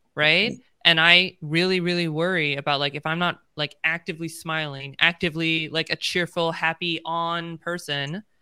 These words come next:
Speaker 1: that
Speaker 2: Absolutely.
Speaker 1: this is the only time someone's gonna see a Muslim, like, identify that person as a Muslim, right? 'Cause, of course, a lot of Muslims you don't, like, know,
Speaker 2: Right.
Speaker 1: right? Whether they're, you know, a woman who doesn't choose to wear hijab,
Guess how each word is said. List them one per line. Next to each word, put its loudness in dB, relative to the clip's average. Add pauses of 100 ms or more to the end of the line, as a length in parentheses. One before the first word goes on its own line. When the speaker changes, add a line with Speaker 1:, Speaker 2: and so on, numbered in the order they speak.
(100)
Speaker 1:
that -2
Speaker 2:
Absolutely. 4 (200)
Speaker 1:
this -4
is -4
the -2
only 0
time -2
someone's -4
gonna -4
see 0
a 4
Muslim, -2
like, -2
identify 0
that -2
person -6
as -6
a -6
Muslim, -8 (360)
right? -2
'Cause, -4
of -6
course, -2
a -2
lot 0
of -2
Muslims -8
you -4
don't, -2
like, -6
know, -2 (460)
Speaker 2:
Right. 0
Speaker 1:
right? 2
Whether -2
they're, -2 (320)
you -10
know, -4
a -2
woman 0
who -2
doesn't -6 (480)
choose -4
to -4
wear 4
hijab, 2